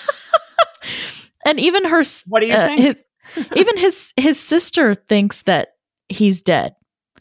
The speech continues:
Speaker 2: Right.
Speaker 1: So, uh,
Speaker 2: And her, and his sister is definitely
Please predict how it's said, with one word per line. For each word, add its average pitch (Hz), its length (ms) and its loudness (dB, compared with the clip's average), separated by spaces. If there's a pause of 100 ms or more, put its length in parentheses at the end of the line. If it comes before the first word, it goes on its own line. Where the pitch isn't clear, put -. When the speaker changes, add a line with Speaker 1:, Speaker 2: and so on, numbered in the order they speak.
(280)
Speaker 2:
Right. 180 340 -4
Speaker 1:
So, 196 760 2 (400)
uh, 233 300 2 (1000)
Speaker 2:
And 220 140 -8
her, 180 140 -14 (520)
and 226 120 -4
his 214 240 -4
sister 254 440 -6
is 190 280 -2
definitely 214 760 -4